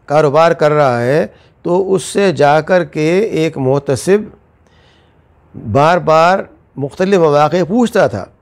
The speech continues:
कि आप जो कारोबार कर रहे हैं इसके हवाले से कुरान पाक में, हदीस में क्या सनद है आपके पास, आप उसको जानते हैं?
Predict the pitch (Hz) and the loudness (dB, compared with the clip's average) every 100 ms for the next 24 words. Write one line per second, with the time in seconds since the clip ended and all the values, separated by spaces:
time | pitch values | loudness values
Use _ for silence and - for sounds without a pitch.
0 | _ _ 139 135 170 165 170 170 143 139 | _ _ -4 0 2 2 0 0 2 0
1 | 139 131 131 127 123 117 117 110 101 131 | 0 2 0 0 -2 -2 -4 -4 -4 0
2 | 170 214 156 - 160 147 139 135 131 139 | 0 -2 -6 -6 -4 -2 0 0 -2 -2
3 | 160 190 - - _ - 131 135 139 131 | -2 -4 -10 -20 _ -6 -2 0 0 0
4 | 139 151 151 139 139 117 107 131 151 147 | 0 0 -2 -4 -4 -4 -4 -2 -2 -4
5 | 139 135 131 131 - _ - 147 139 151 | -4 -2 -2 -6 -20 _ -2 0 0 0
6 | 143 151 139 131 131 131 135 135 - 139 | 2 2 2 0 -6 -2 -2 -2 -4 -4
7 | 131 - 143 123 127 139 165 131 | -4 -4 -2 0 0 0 -2 -2